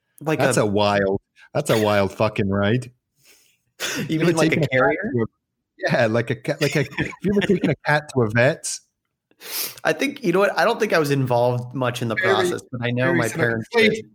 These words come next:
Speaker 2: No. Spade, spade paws, not going in there.
Speaker 1: Yeah.
Speaker 2: Yeah.
Speaker 1: It's like
Speaker 2: It's
Speaker 1: a
Speaker 2: tricky.
Speaker 1: reverse cat, cat
Speaker 2: It's a re-,
Speaker 1: basket.
Speaker 2: it's a reverse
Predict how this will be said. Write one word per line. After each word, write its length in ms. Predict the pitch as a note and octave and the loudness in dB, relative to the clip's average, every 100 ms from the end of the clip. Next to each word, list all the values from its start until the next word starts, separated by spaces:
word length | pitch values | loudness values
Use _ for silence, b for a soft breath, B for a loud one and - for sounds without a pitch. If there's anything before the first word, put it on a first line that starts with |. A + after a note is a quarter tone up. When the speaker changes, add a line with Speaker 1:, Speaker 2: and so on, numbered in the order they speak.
| - | -2
Speaker 2:
No. 260 | C4+ C4 - _ _ _ _ _ - | 0 0 -4 _ _ _ _ _ -14
Spade, 500 | - G#3+ G3+ G3 - | -2 2 2 2 -8
spade 380 | - - G3 G3 | -10 -2 0 2
paws, 240 | F#3+ E3 D#3+ | 0 -2 0
not 160 | F3 | -2
going 220 | F3+ G3+ | 0 2
in 120 | G#3+ G#3+ | 2 2
there. 260 | F#3+ F#3 B B B _ _ - | 2 0 B B B _ _ -8
Speaker 1:
Yeah. 260 | G#2+ G#2+ - F2 | -4 -4 -6 -8
Speaker 2:
Yeah. 220 | F2 D#2+ | -6 -4
Speaker 1:
It's 160 | D#3 - | -4 -2
like 100 | D3+ | 0
Speaker 2:
It's 100 | C#3 | 2
Speaker 1:
a 20 | |
Speaker 2:
tricky. 200 | C3 B2+ B2 | 2 2 0
Speaker 1:
reverse 220 | A#2 - | -2 -6
cat, 320 | - A2 G#2 - - | -6 -4 -4 -8 -12
cat 280 | - A2 - | -4 -4 -2
Speaker 2:
It's 220 | A2 C#3+ | 0 2
a 40 | D3+ | 2
re-, 20 | |
Speaker 1:
basket. 220 | C3 C3+ C#3+ | 2 2 0
Speaker 2:
it's 140 | B2+ - | -2 0
a 60 | |
reverse 380 | B2+ G#2+ A#2+ A#2+ | 0 0 0 -2